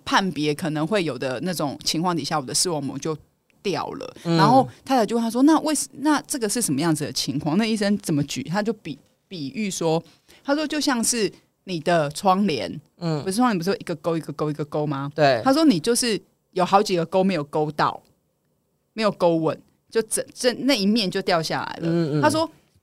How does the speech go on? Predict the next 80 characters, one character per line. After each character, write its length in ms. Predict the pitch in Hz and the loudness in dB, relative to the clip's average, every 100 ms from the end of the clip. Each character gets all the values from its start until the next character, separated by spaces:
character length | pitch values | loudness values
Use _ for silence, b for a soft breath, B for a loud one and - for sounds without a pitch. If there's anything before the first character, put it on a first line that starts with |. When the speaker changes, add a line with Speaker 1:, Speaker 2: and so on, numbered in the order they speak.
| _ | _
Speaker 1:
如 160 | - 240 | -8 0
果 140 | 269 | 4
没 160 | 226 196 | 4 4
有 80 | 180 | 2
再 140 | 190 | 0
来 120 | 160 147 | 0 -4
看， 300 | - 175 160 | -4 -2 4
或 140 | 240 | 4
者 40 | |
是 60 | 233 | 4
你 80 | 170 | 0
这 220 | - 254 | 2 2
过 160 | 254 214 | 4 2
程 100 | 180 | 2
中 220 | 190 185 | 0 0
你 80 | 151 | 0
又 100 | 180 | 2
搭 180 | 160 165 | 4 4
飞 200 | 160 151 | 0 -2
机， 340 | - 156 151 - _ _ _ _ _ | -4 -4 -6 -10 _ _ _ _ _
有 200 | 180 156 | -6 -2
气 320 | - 233 208 | -2 -2 0
压 160 | 180 175 | 2 2
高 240 | 170 165 | 2 0
压 200 | 165 165 | 2 2
的 80 | 160 | 4
Speaker 2:
哦， 40 | |
对， 140 | 147 175 185 | 8 8 6
就 140 | 202 | 2
是， 140 | 202 190 - | 4 2 0
Speaker 1:
压-， 100 | 185 | 4
压 220 | 180 190 | 6 6
力 160 | 196 | 6
的 60 | 185 | 6
Speaker 2:
呃， 40 | |
舱 160 | 170 165 | 8 6
压。 20 | |
Speaker 1:
舱 260 | 190 180 175 | 6 6 8
压 160 | 180 | 8
的 160 | 165 160 | 8 6
问 120 | 175 | 4
题， 140 | 185 147 | 2 -6
Speaker 2:
嗯， 80 | |
嗯。 120 | - - | -10 -8
Speaker 1:
你 120 | 202 | -4
就 140 | 175 294 | -2 0
是 120 | 294 | 0
原 200 | 214 190 | 0 2
本 140 | 202 170 | 0 0
勾 260 | - 226 | 4 4
住 140 | 233 226 | 4 0
的 60 | 180 | 0
那 120 | 190 | -2
几 220 | - - - | -4 -10 -10
个 100 | - - | -10 -4
也 180 | 165 | -4
会 140 | 151 214 | 0 2
掉 160 | 208 | 2
下 120 | 180 170 | 2 -2
来， 80 | |
就 100 | 151 | 0
会 80 | 226 233 | 0 0
整 260 | 226 160 | -2 -2
片 240 | 151 254 160 | -2 -2 0
掉 180 | 170 143 | -2 -4
下 240 | 160 120 | -4 -6
来。 220 | 50 50 156 _ _ _ _ _ - | -8 -12 -14 _ _ _ _ _ -6
Speaker 2:
嗯。 220 | 170 151 | -2 0
Speaker 1:
然 80 | 135 | 0
后 80 | 214 | -2
我 60 | |
就 100 | 208 | -2
想 180 | 233 185 | -4 -4
说， 160 | 170 185 | -6 -8
哦， 180 | 208 240 | -8 -8
好 140 | 214 | -8
像 160 | 160 233 | -6 -6
真 120 | 254 | 2
的 40 | 247 | 2
蛮 160 | 196 | 2